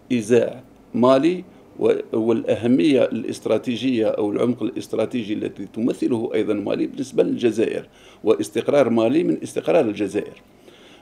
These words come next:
وبالتالي هذه ال-، ال-، الزيارة كما، كما شاهدنا تمخض عنها لق-، مجموعة من اللقاءات،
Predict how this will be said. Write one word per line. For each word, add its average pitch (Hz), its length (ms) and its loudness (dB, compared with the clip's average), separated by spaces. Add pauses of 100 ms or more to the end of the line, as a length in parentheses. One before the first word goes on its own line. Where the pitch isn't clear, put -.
(140)
وبالتالي 131 640 4
هذه 160 400 4
ال-، 117 180 2
ال-، 107 380 -2
الزيارة 107 560 0 (180)
كما، 110 480 2
كما 107 280 -2
شاهدنا 95 520 -4 (1040)
تمخض 165 420 6
عنها 147 440 4
لق-، 135 320 2
مجموعة 147 360 2
من 135 200 6
اللقاءات، - 580 0